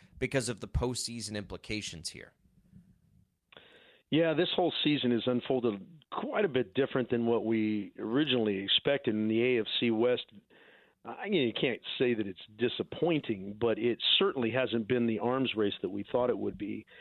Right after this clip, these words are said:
Speaker 2: The conference really hasn't even been that way as well. I mean, we've seen, uh, so much struggle out of teams that we didn't expect to. Certainly the Bengals, uh,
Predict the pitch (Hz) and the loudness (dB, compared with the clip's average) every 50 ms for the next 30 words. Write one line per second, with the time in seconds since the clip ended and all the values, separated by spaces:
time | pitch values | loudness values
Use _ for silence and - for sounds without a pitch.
0 | - - - - - - _ - 139 - - 202 233 277 285 240 - 143 117 - | -20 -20 -20 -20 -20 -6 _ -4 -2 0 2 2 2 0 0 2 0 0 0 2
1 | - 131 127 127 123 - 131 131 123 107 123 123 123 113 120 113 110 120 113 113 | 2 2 2 2 2 2 2 0 0 2 2 2 2 2 2 2 2 2 4 4
2 | 117 117 110 104 113 117 113 113 113 107 - 113 110 101 - 107 110 135 160 190 | 2 2 2 2 4 4 4 4 2 2 0 0 0 0 -2 0 2 2 4 4
3 | 175 135 117 113 117 117 113 113 113 110 - - - 127 123 120 113 107 - - | 4 2 2 2 0 0 0 2 2 2 0 0 2 2 2 2 0 0 -4 -12
4 | - - - _ _ _ _ _ - 110 107 104 104 - - - - 196 196 202 | -20 -20 -20 _ _ _ _ _ -4 -2 0 0 2 2 2 2 4 4 4 4
5 | 185 147 123 - - - - - - 139 139 135 120 123 120 117 113 110 110 104 | 2 2 2 2 2 0 2 2 2 2 2 4 4 4 4 4 4 2 2 0
6 | 98 101 - _ _ - - 139 139 135 120 110 113 98 110 113 117 117 113 107 | 0 -4 -10 _ _ -2 0 0 0 0 0 0 0 0 0 0 2 0 0 0
7 | 95 - - - - 135 135 - - 107 95 - - 131 104 110 110 104 101 - | -2 -4 -4 -2 -2 -2 0 0 -2 -2 -2 -2 -2 -2 0 0 -2 -2 -2 0
8 | 117 117 117 120 113 113 110 104 98 - - - 104 101 101 98 92 | 0 0 2 2 2 2 2 0 -2 -4 -2 0 2 2 2 0 -2